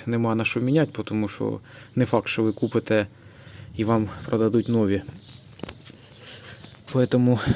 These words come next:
ото добавили, ззаді теж тут два листа, по-моєму, добавлено ж. Чи тут по одному добавлено, ну.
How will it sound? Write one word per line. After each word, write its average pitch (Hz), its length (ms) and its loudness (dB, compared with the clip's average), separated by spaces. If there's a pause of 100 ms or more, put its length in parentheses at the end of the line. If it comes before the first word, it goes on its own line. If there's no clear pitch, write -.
(140)
ото 123 200 -2
добавили, 127 600 6 (200)
ззаді 113 480 2 (140)
теж 117 180 0 (120)
тут - 220 -8 (340)
два 120 220 2
листа, 120 360 -2
по-моєму, 160 400 2
добавлено 156 520 4
ж. - 140 -2 (1120)
Чи - 140 -10
тут - 200 -8
по 110 100 -4
одному 151 360 2
добавлено, 135 480 0
ну. 180 120 4